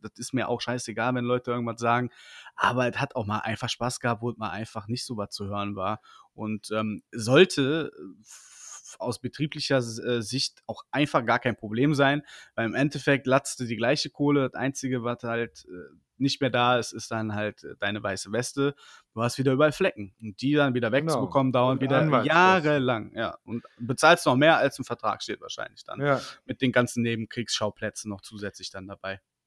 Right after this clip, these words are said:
Speaker 2: Es ist halt, manchmal habe ich das Gefühl, die, diese P R wird völlig ausgeblendet, ne? Man, man führt den K F C wie ein,
Speaker 1: Ist
Speaker 2: wie eine
Speaker 1: grob
Speaker 2: Firma,
Speaker 1: fahrlässig,
Speaker 2: wie eine
Speaker 1: ja.
Speaker 2: Firma und wo, ne,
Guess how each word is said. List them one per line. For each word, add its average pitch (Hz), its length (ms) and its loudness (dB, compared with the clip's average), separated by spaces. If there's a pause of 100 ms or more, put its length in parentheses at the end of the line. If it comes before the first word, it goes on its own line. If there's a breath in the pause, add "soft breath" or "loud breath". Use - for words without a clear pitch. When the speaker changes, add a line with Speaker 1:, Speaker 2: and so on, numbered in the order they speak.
(120)
Speaker 2:
Es 147 160 -6
ist 175 160 -2
halt, 170 160 6
manchmal 160 360 2
habe 156 40 0
ich 151 80 -10
das - 140 -16
Gefühl, 156 520 0
die, 131 400 2
diese 123 520 0
P 135 200 -4
R 143 300 2
wird 147 180 0
völlig 175 340 -4
ausgeblendet, 104 720 -6
ne? 143 180 -2
Man, 156 360 -2
man 135 340 -2
führt 165 400 -2 (160)
den 135 420 -2
K 135 200 2
F 127 100 -4
C 147 320 -4
wie 135 200 -2
ein, 120 500 -2 (260 soft breath)
Speaker 1:
Ist - 100 -8
Speaker 2:
wie 135 40 0
eine 139 100 6
Speaker 1:
grob - 80 4
Speaker 2:
Firma, 180 180 6
Speaker 1:
fahrlässig, - 640 4
Speaker 2:
wie 139 100 0
eine 139 100 4
Speaker 1:
ja. 131 80 2
Speaker 2:
Firma 208 560 2 (340)
und 156 320 2
wo, 160 280 6
ne, 151 460 2